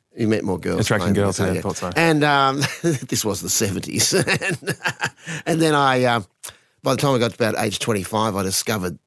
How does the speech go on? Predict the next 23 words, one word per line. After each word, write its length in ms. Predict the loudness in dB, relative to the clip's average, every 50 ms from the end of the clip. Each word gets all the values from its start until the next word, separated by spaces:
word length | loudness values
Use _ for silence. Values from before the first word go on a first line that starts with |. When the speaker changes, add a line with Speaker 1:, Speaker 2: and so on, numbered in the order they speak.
| _ _ _ -6
Speaker 1:
uh, 380 | -6 -4 -4 -4 -4 -4 -6 -8 _ _ _ _ _ _ _ _ _ _ _ -6
uh, 40 | -4
Django 460 | -4 0 0 0 0 2 0 0 0
Reinhardt 360 | 0 0 0 0 0 -2 -2
and 100 | -4 -6
Stefan 300 | -8 -6 -6 -4 -4 -6
Grappelli, 420 | -8 -8 -6 -4 -4 -2 -2 -4 -6
this 140 | -6 -8 -8
sort 160 | -6 -6 -6
of 60 | -6
hot 200 | -6 -6 -8 -2 0
club 260 | 2 2 2 0 -2
Speaker 2:
Mm. 20 |
Speaker 1:
gypsy 420 | -2 -2 -4 -2 -2 -4 -2 -2 -2
jazz, 400 | -2 -2 0 0 0 -2 -2 -4
what 120 | -6 -6
they 100 | -6 -6
call 220 | -4 -2 -4 -2
it 40 | -2
now. 160 | -2 -4 -2
And 120 | -2 -2 -2
I 120 | -2 -2
went, 220 | -2 -4 -6 -6